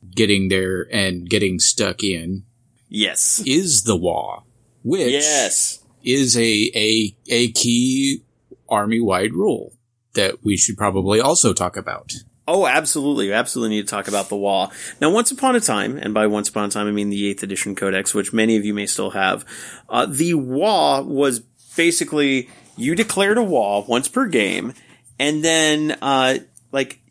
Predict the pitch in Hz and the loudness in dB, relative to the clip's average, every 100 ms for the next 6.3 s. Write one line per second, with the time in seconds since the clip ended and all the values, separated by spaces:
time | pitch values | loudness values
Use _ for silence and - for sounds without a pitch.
0 | _ - 147 147 190 196 180 - 165 165 | _ -14 -6 2 4 4 2 2 2 2
1 | 175 160 160 156 - 180 180 185 175 156 | 2 2 0 -2 0 2 2 0 2 2
2 | 151 - 170 143 156 147 147 139 143 139 | 2 2 2 2 0 0 0 0 0 0
3 | - 170 160 135 123 123 120 - - 135 | 2 2 2 0 0 -2 -2 -4 2 4
4 | 123 120 110 _ _ _ _ _ _ - | 4 2 -2 _ _ _ _ _ _ -2
5 | - 160 139 135 127 120 131 113 110 92 | 0 2 4 2 2 2 2 2 0 -2
6 | - - | -4 -6